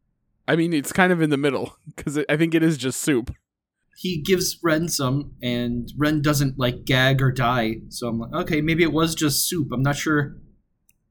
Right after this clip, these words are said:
Speaker 2: why you wouldn't give him just, like, water, 'cause I bet he drank a lot of salt water and is severely dehydrated.
Speaker 1: There's water
Speaker 2: Or
Speaker 1: in soup.
Speaker 2: Yeah, and also we don't know that the oceans here are salty.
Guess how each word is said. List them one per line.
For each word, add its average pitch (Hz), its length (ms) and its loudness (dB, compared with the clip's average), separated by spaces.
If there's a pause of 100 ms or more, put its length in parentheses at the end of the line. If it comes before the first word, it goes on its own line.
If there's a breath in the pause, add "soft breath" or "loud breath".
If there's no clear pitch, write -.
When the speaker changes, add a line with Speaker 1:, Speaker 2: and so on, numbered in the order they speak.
(200)
Speaker 2:
why 135 160 4
you 147 100 4
wouldn't 156 220 2
give 151 140 4
him 151 100 2
just, 135 200 0
like, 127 220 0
water, 120 800 0
'cause 135 160 -6
I 139 60 0
bet 143 140 0
he 151 60 2
drank 147 240 0
a 151 60 -2
lot 143 180 2
of 123 60 0
salt 151 320 -2
water 123 260 0
and 117 100 -2
is 120 160 -4
severely 139 520 4
dehydrated. 117 760 0 (600)
Speaker 1:
There's 359 160 2
water 208 300 10
Speaker 2:
Or 160 40 6
Speaker 1:
in 147 140 2
soup. 165 400 4 (840 loud breath)
Speaker 2:
Yeah, 214 320 4
and 196 100 0
also 214 320 4
we 196 100 2
don't 196 200 2
know 175 220 2
that 160 280 -2
the 135 380 0 (380)
oceans 151 400 0
here 156 240 2
are 120 100 2
salty. 120 680 -4